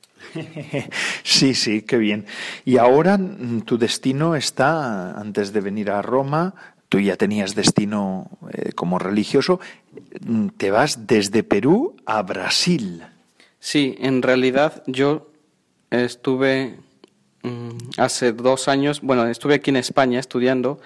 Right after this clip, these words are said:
Speaker 2: En el dos mil diecisiete llegué para terminar la teología y estuve en Granada, en la Comunidad de Granada, hasta el año pasado, que fue cuando acabé la teología, la carrera. La acabé en, en julio y nada más acabar, pues,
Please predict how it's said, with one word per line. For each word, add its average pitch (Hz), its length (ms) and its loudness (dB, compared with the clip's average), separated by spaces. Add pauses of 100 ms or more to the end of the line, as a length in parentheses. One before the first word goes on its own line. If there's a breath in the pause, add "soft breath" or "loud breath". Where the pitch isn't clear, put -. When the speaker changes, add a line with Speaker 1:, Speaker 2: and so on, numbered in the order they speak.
(540 loud breath)
Speaker 2:
En 123 160 2
el 120 120 2
dos 120 160 2
mil 131 140 2
diecisiete 131 520 0
llegué 131 300 2
para 120 200 0
terminar 120 320 2
la 120 100 2
teología 123 420 0
y 127 80 2
estuve 127 320 -2
en 123 80 2
Granada, 120 400 0
en 110 80 -4
la 107 80 -6
Comunidad 110 300 -2
de 113 80 0
Granada, 123 460 -2
hasta 127 280 -4
el 123 60 4
año 127 180 2
pasado, 131 440 -2
que 113 360 -6
fue 113 160 -2
cuando 113 240 0
acabé 113 440 0
la 113 120 -2
teología, 117 420 -2
la 113 120 0
carrera. 127 420 -4 (760 loud breath)
La 123 100 0
acabé 120 280 0
en, - 220 -4 (100)
en 123 140 0
julio 160 580 0 (320)
y 123 160 0
nada 139 240 2
más 139 220 -2
acabar, 131 460 2
pues, - 380 -8